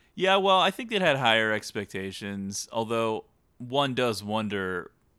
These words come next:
what they thought the appeal of hockey was in nineteen seventy-seven.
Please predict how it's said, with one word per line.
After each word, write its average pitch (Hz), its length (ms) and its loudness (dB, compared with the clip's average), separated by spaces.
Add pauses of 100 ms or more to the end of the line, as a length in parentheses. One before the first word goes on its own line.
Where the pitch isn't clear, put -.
(280)
what 104 440 -2
they 107 140 -4
thought 98 340 -4
the 95 140 -8
appeal 92 380 -10
of 85 100 -10
hockey 92 380 -10
was 98 420 -8
in 98 120 -10
nineteen 98 360 -10
seventy-seven. 92 920 -10